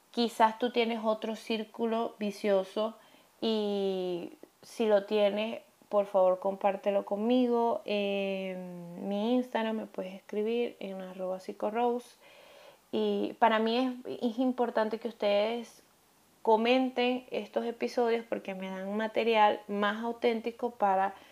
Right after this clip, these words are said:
los próximos episodios de este podcast. Y bueno, nada, para que también, eh, identifiques cómo te saboteas, eh, para que comiences a caminar,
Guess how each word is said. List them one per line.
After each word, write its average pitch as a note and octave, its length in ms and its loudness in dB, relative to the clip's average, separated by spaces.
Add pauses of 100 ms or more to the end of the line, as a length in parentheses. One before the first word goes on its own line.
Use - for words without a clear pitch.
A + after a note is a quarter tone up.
(320)
los F#3+ 420 4
próximos F#3+ 920 2 (400)
episodios F#3+ 580 -6
de F#3 100 -6
este F#3 240 -10
podcast. - 440 -10 (500)
Y C4 80 4
bueno, C4+ 240 10
nada, A#3+ 320 4
para A3 200 6
que G#3 100 -4
también, G3 600 -4 (160)
eh, G#3 520 -2
identifiques G#3+ 760 -2
cómo F#3+ 300 -6
te G3+ 120 -4
saboteas, A3 880 0 (600)
eh, G3 380 2
para G3 220 8
que G3 120 2
comiences F#3+ 460 -2
a G#3+ 120 -6
caminar, A3+ 480 0